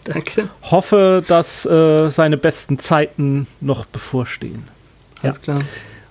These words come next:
Speaker 2: Gut, das war dann sozusagen, äh, der erste Teil unserer Reihe Eure Helden, viele Welten.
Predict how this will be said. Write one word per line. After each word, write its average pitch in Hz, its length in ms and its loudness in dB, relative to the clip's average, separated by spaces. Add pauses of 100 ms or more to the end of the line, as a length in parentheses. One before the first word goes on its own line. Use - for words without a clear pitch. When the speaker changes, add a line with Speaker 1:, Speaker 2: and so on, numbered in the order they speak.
(140)
Speaker 2:
Gut, - 340 0
das 220 360 2
war 196 220 6
dann 196 240 2
sozusagen, 175 680 2
äh, 160 540 2 (160)
der 160 100 0
erste 165 520 2 (200)
Teil 175 460 0 (180)
unserer 151 500 -2
Reihe 156 540 2
Eure 151 360 2
Helden, 147 360 0
viele 143 320 2
Welten. 208 460 0